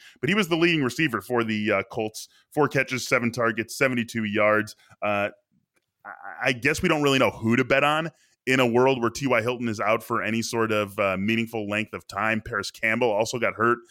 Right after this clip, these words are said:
uh, in this game, but I just can't really get on board with Zach Pascal as anything other than very short-term value.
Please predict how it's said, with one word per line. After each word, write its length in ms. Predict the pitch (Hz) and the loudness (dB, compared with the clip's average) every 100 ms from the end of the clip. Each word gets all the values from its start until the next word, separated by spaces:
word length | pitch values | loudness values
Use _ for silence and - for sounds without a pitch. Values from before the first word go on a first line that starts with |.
| - - - | -20 -10 -6
uh, 80 | 98 | -4
in 220 | 113 117 | -2 0
this 240 | 117 113 | 0 -2
game, 520 | - 113 113 113 113 104 _ _ _ _ _ - | -6 -4 0 0 0 -4 _ _ _ _ _ 0
but 100 | 110 | 2
I 80 | |
just 200 | 127 127 | 2 -2
can't 140 | 131 107 | -2 -2
really 180 | 107 98 | 0 0
get 120 | 98 | -2
on 140 | 95 | -2
board 220 | 92 95 | -2 -4
with 80 | 95 | -4
Zach 260 | 98 92 - | -4 -4 -4
Pascal 460 | 98 - 98 92 | -6 -4 -2 -2
as 120 | 90 - | -2 -6
anything 380 | 98 92 101 | -8 -6 -4
other 260 | 92 92 95 | -4 -2 -2
than 420 | 90 92 90 87 | -2 -2 -2 -6
very 540 | 90 98 104 98 90 82 | -12 -4 0 0 0 -4
short-term 520 | - 90 80 85 78 | -6 -8 -8 -12 -12
value. 340 | 78 67 57 | -12 -12 -14